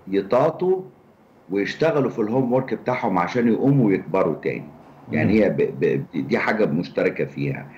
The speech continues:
Speaker 1: آه، اختارت في كاميلا هاريس لما كانت هي نائبة الرئيس كامالا وهي رئيسة مجلس النواب، وحتى بايدن وهو بيقدمهم في أبريل، آه، آه،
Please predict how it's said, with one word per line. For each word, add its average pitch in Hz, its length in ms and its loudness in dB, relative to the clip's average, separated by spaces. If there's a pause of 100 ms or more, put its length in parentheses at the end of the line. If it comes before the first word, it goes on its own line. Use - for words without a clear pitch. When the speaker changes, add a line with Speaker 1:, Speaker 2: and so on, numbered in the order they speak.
(540)
Speaker 1:
آه، 95 360 2
اختارت 165 680 2
في 127 100 -4
كاميلا 123 600 0
هاريس - 480 -4 (640)
لما 85 260 2
كانت 120 400 0
هي 120 160 2
نائبة 101 640 0
الرئيس 80 560 0
كامالا 95 440 2
وهي 90 420 2
رئيسة 90 480 -2
مجلس 104 400 -2
النواب، 85 560 4
وحتى - 400 -2
بايدن 113 440 0
وهو 90 140 -4
بيقدمهم 101 540 -2
في - 200 -4
أبريل، 113 420 2 (840)
آه، 64 680 0 (260)
آه، 50 580 0